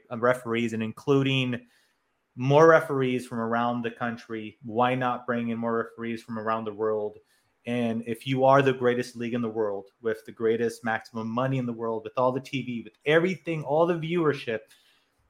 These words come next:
certainly you could improve, and you have the financial power to improve this aspect of the game. Because if we continue, I think there's been six or eight red cards thus far this season. It's gonna be some record number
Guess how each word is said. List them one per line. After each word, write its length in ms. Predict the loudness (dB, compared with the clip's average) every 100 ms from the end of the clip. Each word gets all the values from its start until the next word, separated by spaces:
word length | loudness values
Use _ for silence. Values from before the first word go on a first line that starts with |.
| _
certainly 720 | -18 -16 0 2 4 2 0 -2
you 300 | -4 -6 -6
could 160 | -4
improve, 640 | -4 -6 -10 0 2 2 0
and 100 | -2
you 80 |
have 240 | -2 -2 -2
the 60 |
financial 520 | -4 -4 -2 -4 -4 -10
power 540 | -2 0 0 0 -4 -6
to 160 | -6
improve 580 | -6 -10 -4 0 0 0
this 400 | 0 0 -4 -18 _ _ _ _ _ 6
aspect 540 | 6 6 0 0 2
of 100 | -2
the 80 | -2
game. 420 | -4 -2 -2 -6
Because 220 | -10 -8
if 80 | -6
we 80 | -4
continue, 500 | -2 0 0 2 2
I 60 |
think 180 | 0 -2
there's 140 | -2 -2
been 140 | -4
six 360 | -4 -6 -4 -4
or 180 | -4 -4
eight 300 | -4 -6 -6
red 200 | -6 -6
cards 380 | -2 -2 -2 -4
thus 160 | -8 -4
far 240 | -2 -2
this 240 | -2 -6 -6
season. 260 | -6 -6 -8 _ -4
It's 160 | -4 4
gonna 160 | 4 6
be 120 | 4
some 300 | 4 4 4
record 400 | 4 2 -2 0
number 400 | 0 0 -2